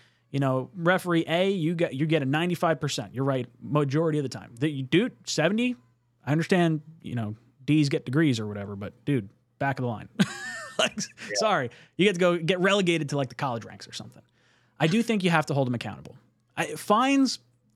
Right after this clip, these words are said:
Speaker 1: I don't know if it's fines, because then you start getting into the whole money side of things. And it's like, well, is, is someone paying his fines? And then you go down this whole rabbit hole.
Speaker 2: Yeah, I don't know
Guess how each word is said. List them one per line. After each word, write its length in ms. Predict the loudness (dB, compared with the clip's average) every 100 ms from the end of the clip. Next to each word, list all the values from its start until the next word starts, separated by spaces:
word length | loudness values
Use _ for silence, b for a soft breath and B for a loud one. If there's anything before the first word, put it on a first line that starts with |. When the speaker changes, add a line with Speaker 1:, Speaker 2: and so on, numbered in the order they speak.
| _ -4
Speaker 1:
I 60 |
don't 180 | -2 2
know 180 | 2 2
if 100 | 0
it's 120 | -6
fines, 580 | -4 -2 0 0 -2 -6 -14 _ _ _ _ _
because 260 | 0 2 4
then 120 | 2
you 60 | 4
start 180 | 2 2
getting 160 | -2
into 160 | -2 -2
the 80 | 0
whole 140 | 0
money 340 | 0 0 0
side 220 | -2 -2 -4
of 80 |
things. 240 | -2 -2 -2
And 60 |
it's 80 | -4
like, 100 | -4
well, 140 | -2 -2
is, 120 | -4
is 120 | -6
someone 180 | -4 -6
paying 400 | -6 -4 -4 -6
his 140 | -12
fines? 440 | -16 -18 -20 -20 -20 -16 -10
And 320 | -8 -6 -2
then 160 | 0 0
you 100 | 2
go 240 | 2 2
down 220 | 0 -2
this 80 | -4
whole 180 | -8 -10
rabbit 340 | -8 -8 -8
hole. 280 | -10 -12 -14 _ _ _
Speaker 2:
Yeah, 400 | -4 8 12 12 12
I 120 | 8
don't 100 | 10
know 160 | 8